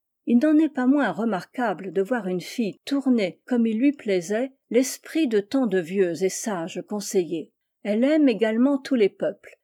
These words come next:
estimant la vertu partout où elle se trouve.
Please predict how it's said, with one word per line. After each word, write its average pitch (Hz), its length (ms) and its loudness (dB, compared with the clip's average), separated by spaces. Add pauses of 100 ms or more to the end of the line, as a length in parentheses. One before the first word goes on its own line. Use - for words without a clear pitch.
(100)
estimant 311 540 2
la 214 160 4
vertu 233 480 -2
partout 233 480 -6
où 180 140 0
elle 208 120 2
se 208 200 -4
trouve. - 440 -6